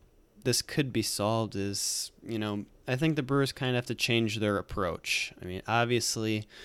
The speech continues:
when you have batter after batter not coming through, you know, that that feeling is kinda contagious on a team, like, "Oh,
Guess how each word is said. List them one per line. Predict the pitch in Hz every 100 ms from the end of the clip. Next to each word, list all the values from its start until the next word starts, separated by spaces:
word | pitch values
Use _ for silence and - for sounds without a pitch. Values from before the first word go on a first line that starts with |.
| - - - - _
when | - 113
you | 110
have | 107 110 104 101 101
batter | 110 113 113 107
after | 101 - 101
batter | 92 110 110 104 101
not | 101 110 -
coming | - 110 101
through, | - 117 107 101 98
you | 101
know, | 101 101
that | 117 113 - _ _ _ _ -
that | 113
feeling | - 147 156 131
is | 113
kinda | - 127 127
contagious | - 110 - 120 104 95
on | 98 98
a |
team, | 95 - 110 90
like, | 87 92 107
"Oh, | 95 82